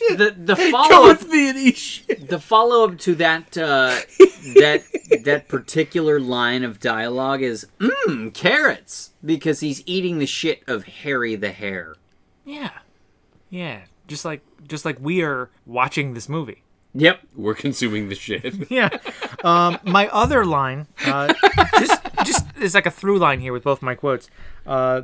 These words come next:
Speaker 3: this one, not from the movie, from the experience. This was Jackson, just out of nowhere,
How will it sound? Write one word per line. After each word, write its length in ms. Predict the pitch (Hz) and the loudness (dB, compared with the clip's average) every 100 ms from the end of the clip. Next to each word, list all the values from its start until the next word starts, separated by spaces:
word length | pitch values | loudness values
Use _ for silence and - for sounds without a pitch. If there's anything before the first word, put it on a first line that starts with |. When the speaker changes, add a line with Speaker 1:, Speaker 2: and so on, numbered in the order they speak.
| 123 120 | -8 -10
Speaker 3:
this 300 | 135 202 - | -4 -4 -2
one, 340 | 180 170 160 - _ | -4 -4 -6 -16 _
not 280 | 139 165 202 | 2 4 4
from 200 | 196 175 | 0 -2
the 60 | 165 | -2
movie, 480 | 196 180 131 120 - _ | -2 -2 -4 -6 -12 _
from 320 | _ - 170 | _ -2 -2
the 120 | 165 143 | 0 -4
experience. 920 | 127 - - 202 170 139 120 113 - _ _ - | -6 -14 -8 -6 -4 -6 -8 -12 -18 _ _ -12
This 220 | 135 - | -10 -8
was 140 | 113 | -12
Jackson, 800 | 107 127 156 160 - 131 110 104 101 _ _ _ _ _ - | -10 -6 -4 -4 -6 -12 -12 -14 -20 _ _ _ _ _ -20
just 240 | 131 123 - | -12 -12 2
out 180 | 139 143 | 4 4
of 100 | 135 | 2
nowhere, 580 | 135 131 127 127 127 | -2 -2 -2 -2 -4